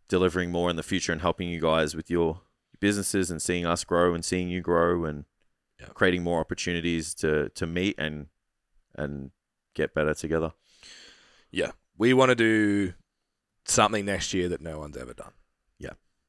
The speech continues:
Speaker 2: The terrifying thing of that is, has that no one ever done it for a reason?
Speaker 1: Yeah, probably. <laughs> But we'll do it.
Speaker 2: <laughs>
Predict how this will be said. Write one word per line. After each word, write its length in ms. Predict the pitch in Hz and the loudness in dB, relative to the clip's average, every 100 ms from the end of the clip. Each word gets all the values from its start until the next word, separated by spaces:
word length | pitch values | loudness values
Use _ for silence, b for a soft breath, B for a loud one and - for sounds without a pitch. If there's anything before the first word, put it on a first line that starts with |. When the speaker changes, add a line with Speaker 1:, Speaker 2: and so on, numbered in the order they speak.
| _ _ _ _ _ _ _ _ _ _ | _ _ _ _ _ _ _ _ _ _
Speaker 2:
The 120 | 85 | -6
terrifying 580 | - 117 117 - 107 98 | 4 6 6 4 2 2
thing 220 | - 98 | -2 -4
of 100 | 90 | -2
that 240 | 92 92 85 | -2 0 -2
is, 340 | 82 - - _ _ _ _ _ - | -6 -12 -14 _ _ _ _ _ -8
has 240 | 85 82 82 | -6 -4 -6
that 140 | 71 | -6
no 160 | 90 90 | -6 -6
one 120 | 87 | -6
ever 140 | 82 | -6
done 180 | 82 82 | -8 -8
it 100 | - | -8
for 160 | - 82 | -6 -6
a 40 | |
reason? 360 | 80 92 147 - - _ _ - _ _ _ _ _ _ _ _ _ _ _ _ _ - | -6 -8 -10 -16 -20 _ _ -20 _ _ _ _ _ _ _ _ _ _ _ _ _ -12
Speaker 1:
Yeah, 160 | 110 - _ _ | -10 -12 _ _
probably. 320 | - - 90 - 190 | -6 -4 -2 2 2
<laughs> 140 | - | 6
But 140 | 226 202 | 8 10
we'll 300 | - 233 202 | 10 10 10
do 20 | |
it. 600 | 220 - - 208 - | 8 8 6 4 4
Speaker 2:
<laughs> 40 | 190 | 2